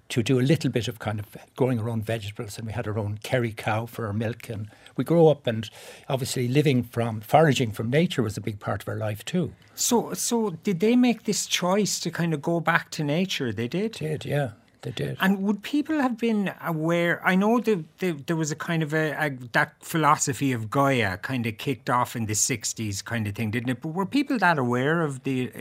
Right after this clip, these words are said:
Speaker 2: environmental issues at that stage?
Speaker 1: No, um, you know, it was a very small minority of people, and,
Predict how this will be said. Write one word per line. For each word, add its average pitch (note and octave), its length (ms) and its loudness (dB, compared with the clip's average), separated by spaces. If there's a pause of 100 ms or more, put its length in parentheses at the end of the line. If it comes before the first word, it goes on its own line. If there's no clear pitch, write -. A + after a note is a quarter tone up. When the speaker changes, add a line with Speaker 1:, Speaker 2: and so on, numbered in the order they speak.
(120)
Speaker 2:
environmental B2 760 0
issues A2 360 -4
at A2 140 -6
that G#2 220 -6
stage? G2 420 -8
Speaker 1:
No, B2+ 380 0
um, B2+ 160 -2 (180)
you C#3+ 140 4
know, C3+ 220 6
it C3+ 200 -2
was C3+ 140 -2
a D3 80 4
very C3 360 0
small A#2 340 -4
minority G#2+ 520 -2
of G#2 140 -8
people, G#2 440 -2
and, A2+ 320 -6